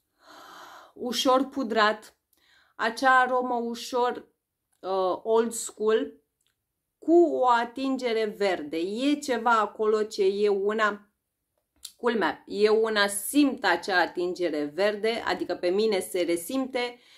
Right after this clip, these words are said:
pe soțul meu nu. Pe soțul meu este tutun în uscare. Aici îmi place mie foarte mult. Avem un tutun ambrat,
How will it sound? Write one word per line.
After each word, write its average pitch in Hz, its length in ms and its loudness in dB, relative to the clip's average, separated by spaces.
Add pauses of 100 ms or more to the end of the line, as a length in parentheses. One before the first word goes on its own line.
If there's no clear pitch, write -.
(220)
pe 226 120 -2
soțul 220 460 0
meu 196 260 -2
nu. 151 260 -2
Pe 175 160 -4
soțul 214 460 -2
meu 202 280 0
este 202 800 -2 (260)
tutun 269 800 -2 (4000)
în 262 220 2
uscare. 180 760 0 (140)
Aici 170 340 -2
îmi 165 140 -6
place - 320 -8
mie 151 180 -4
foarte 156 480 -6
mult. 240 440 -4 (560)
Avem 240 560 -6 (600)
un 285 320 2
tutun 254 400 -6
ambrat, 233 600 0